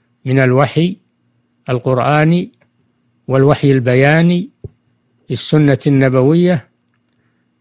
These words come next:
إنما هو من الله سبحانه وتعالى، وهو من علم الله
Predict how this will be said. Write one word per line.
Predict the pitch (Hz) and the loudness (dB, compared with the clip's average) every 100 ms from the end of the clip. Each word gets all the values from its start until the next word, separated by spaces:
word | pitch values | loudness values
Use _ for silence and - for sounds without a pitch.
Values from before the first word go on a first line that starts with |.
| - | -4
إنما | 135 135 135 147 | 0 2 2 2
هو | 127 139 | 2 2
من | 139 143 | 2 0
الله | 131 131 | 0 0
سبحانه | 117 - 117 - 135 127 117 | -2 -6 -8 -4 -2 -2 -2
وتعالى، | 113 110 110 117 113 98 - _ _ _ _ _ _ _ _ _ | -4 -6 -4 -2 -2 -6 -18 _ _ _ _ _ _ _ _ _
وهو | 127 139 123 139 | -2 0 2 2
من | 131 | 0
علم | 120 156 135 | 2 2 2
الله | 127 123 123 | 2 2 0